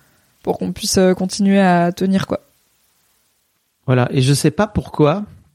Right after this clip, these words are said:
Speaker 2: Euh, enfin, je sais pourquoi il lui dit à Ken. Il lui dit parce que il se dit, euh,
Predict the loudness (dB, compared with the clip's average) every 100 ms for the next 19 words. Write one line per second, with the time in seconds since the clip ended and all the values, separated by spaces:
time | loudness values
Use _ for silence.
0 | _ _ _ _ _ _ 0 2 2 2
1 | 0 -2 -2 0 0 2 0 0 -2 0
2 | 0 0 -2 -4 -2 0 0 0 -2 -2
3 | -4 -4 -4 -2 0 0 2 -2 0 2
4 | 2 0 -2 0 2 4 4 2 0